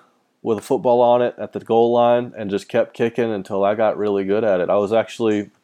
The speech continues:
I mean, my dad would probably agree I was a better kicker than I was a football player or, or, or a, or a baseball player. And, uh, that was also ultimately what helped me decide on Kansas, 'cause I was supposed to go there and play football as well.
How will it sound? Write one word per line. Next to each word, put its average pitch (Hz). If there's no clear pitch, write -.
I 101
mean, 98
my 104
dad 107
would 104
probably 104
agree 98
I 95
was 98
a 90
better 95
kicker 101
than 92
I 90
was 92
a -
football 95
player 87
or, 107
or, 107
or 101
a, -
or 101
a 87
baseball 95
player. 85
And, 92
uh, 87
that 107
was 113
also 107
ultimately 101
what 110
helped 107
me 101
decide 98
on 92
Kansas, 104
'cause 92
I 92
was 101
supposed -
to 95
go 92
there 92
and 90
play 92
football 82
as 85
well. 85